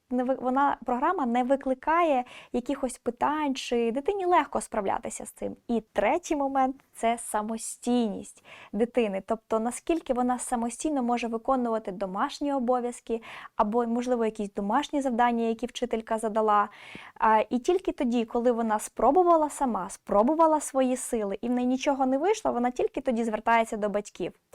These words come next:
Також на адаптацію впливає і, е, дуже багато чинників. Це не тільки односторонній процес. Можна сказати, це тристоронній процес. У цьому, е, процесі бере участь сама дитина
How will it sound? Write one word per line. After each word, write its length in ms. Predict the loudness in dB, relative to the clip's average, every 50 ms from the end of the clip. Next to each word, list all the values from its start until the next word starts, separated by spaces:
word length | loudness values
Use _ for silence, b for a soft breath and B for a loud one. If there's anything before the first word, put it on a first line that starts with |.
| B B B B B B B B
Також 400 | 6 6 6 6 6 2 -2 0 -2 -2
на 140 | -2 0 2
адаптацію 760 | 2 2 2 0 0 0 2 4 4 4 4 0 -2 -2 -2
впливає 720 | -4 -6 -6 -4 -2 0 2 4 6 6 6 4 2 0 -2 -4
і, 480 | -2 0 2 2 2 2 4 2 2 2 0 0
е, 260 | 2 2 2 2 2 0
дуже 280 | 0 0 0 2 2
багато 500 | 2 0 0 0 2 4 2 2 2 -2
чинників. 520 | -8 -6 -4 -4 -4 -4 -6 -8 -10 -10 -6
Це 140 | -2 0
не 120 | 0 0 2
тільки 360 | 2 2 0 0 0 -4 -6 -2 0
односторонній 920 | 0 2 2 2 0 0 0 -2 -4 -4 -2 -2 0 0 0 0 -2 -4
процес. 580 | -6 -8 -8 -10 -8 -8 -8 -8 -8 -10 -14 -8 -4
Можна 240 | -2 -2 0 -2 -2
сказати, 360 | -2 0 0 0 0 -2 -4 -2
це 200 | 0 0 0 0 0 B B B B B -2
тристоронній 640 | 0 0 2 0 0 -2 -2 -2 -2 -4 -6 -8
процес. 460 | -6 -6 -6 -6 -6 -8 -8 -8 -8 -6
У 80 | -6 -6
цьому, 480 | -2 0 0 2 4 4 4 4 2 0 B B B B B B B
е, 100 | 0 0
процесі 640 | 0 0 -2 -2 0 0 0 0 0 -2 -2 -2
бере 320 | 0 2 2 2 2 0 0 2
участь 540 | 2 2 2 2 0 -4 -6 -8 -12 -20 -20 _ _ -12
сама 320 | -6 -4 -2 0 0 0
дитина 580 | 0 0 -2 -2 -4 -6 -4 -4 -6 -8 -8